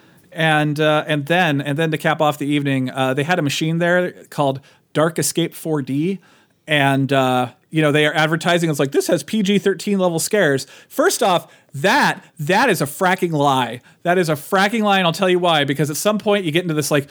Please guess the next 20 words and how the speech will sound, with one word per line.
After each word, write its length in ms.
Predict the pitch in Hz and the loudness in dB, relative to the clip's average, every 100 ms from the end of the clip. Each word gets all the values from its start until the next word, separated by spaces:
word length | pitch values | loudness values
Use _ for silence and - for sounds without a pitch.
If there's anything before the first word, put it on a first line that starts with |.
| - | -14
secret 460 | - - 151 151 131 | -10 -2 -2 -2 -2
lab 440 | 127 143 147 139 - - | 0 2 2 -2 -10 -6
with 180 | 139 139 | -4 0
monsters, 580 | 131 185 180 143 127 | 0 0 0 -2 -2
right? 280 | 127 139 - - - _ | 0 0 -2 -10 -20 _
And 300 | 175 175 170 - | 0 2 0 -2
there 400 | 165 185 185 170 | -2 0 0 0
are 260 | 175 185 | 0 0
these, 280 | 165 170 151 | 0 -2 0
like, 160 | 156 - | -2 -2
spider 500 | - 156 147 180 208 | -4 0 2 2 0
women 400 | 196 208 226 220 | 0 0 0 2
down 280 | 220 226 | 0 0
there, 360 | 220 240 277 - | 0 2 0 0
and 120 | 165 | -2
it's 160 | 165 - | -2 0
like, 180 | 170 180 | -2 -2
okay, 320 | 185 160 139 | -2 0 -2
so 220 | - 175 | -2 -2
imagine, 580 | 160 165 190 247 269 | 0 0 0 0 -2